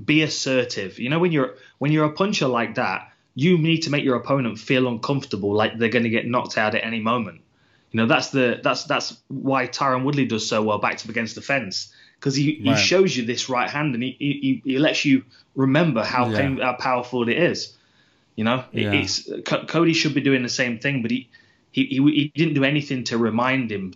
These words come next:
Speaker 1: of how dangerous Cody is. Like, Rob, once Rob had found his way into the fight, he kinda started to have his way.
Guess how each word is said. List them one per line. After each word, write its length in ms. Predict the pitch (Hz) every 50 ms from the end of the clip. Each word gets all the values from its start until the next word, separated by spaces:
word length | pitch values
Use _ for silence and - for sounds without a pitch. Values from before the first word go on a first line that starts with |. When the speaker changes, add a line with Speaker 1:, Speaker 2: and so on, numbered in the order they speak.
| - -
Speaker 1:
of 240 | - - 117 123 110
how 180 | - 127 120 113
dangerous 400 | 110 113 113 117 110 110 101 -
Cody 360 | - - 113 110 104 101 110
is. 300 | 117 101 92 - - - _ _ _ _ _ _ _ -
Like, 240 | 117 117 117 - 117
Rob, 300 | 123 139 143 135 120 120
once 320 | 127 139 156 160 151 -
Rob 140 | 156 143 135 135
had 80 | 131
found 300 | - - 143 135 131 131
his 120 | 127 117 113
way 160 | 123 120 120
into 180 | 120 113 -
the 100 | 113 107 101
fight, 300 | - - 131 120 104 107
he 40 | 107
kinda 320 | - - 139 139 131 120
started 300 | - - 120 120 110 -
to 60 | - -
have 180 | - 117 113
his 160 | 104 98 -
way. 300 | - 120 151 139 98 90